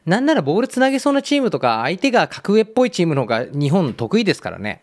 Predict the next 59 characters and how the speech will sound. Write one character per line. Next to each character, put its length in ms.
だ 80
っ 40
て 60
ス 140
ペ 80
イ 120
ン 40
と 100
ド 120
イ 60
ツ 120
に 100
は 80
勝 160
っ 40
て 120
ん 40
の 80
に、 240
コ 200
ス 60
タ 100
リ 100
カ 100
に 100
苦 100
戦 220
し 60
て 100
ね。 320
苦 60
戦 160
と 80
い 20
う 20
か、 100
コ 120
ス 60
タ 80
リ 80
カ 100
に 60
負 140
け 100
て 80
ク 120
ロ 60
ア 60
チ 80
ア 60
に 80
苦 80
戦 140
し 40
て 60
る 80
か 60
ら 60
ね。 200